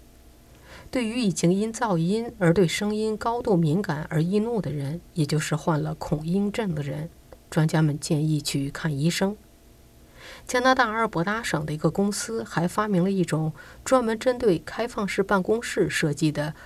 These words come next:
封闭隔音间。这家总部位于爱德蒙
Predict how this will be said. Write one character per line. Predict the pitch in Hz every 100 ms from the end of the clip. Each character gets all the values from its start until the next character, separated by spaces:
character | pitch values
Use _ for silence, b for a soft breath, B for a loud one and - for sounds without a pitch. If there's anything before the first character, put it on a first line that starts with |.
| B
封 | - - 240 247
闭 | 247 180
隔 | - 143 156
音 | 190 214
间。 | 220 151 160 - - - - - - - - - B B B B B
这 | 190
家 | 180 190
总 | 170 151
部 | 185
位 | 190 185
于 | 160
爱 | 190 202
德 | 208
蒙 | 233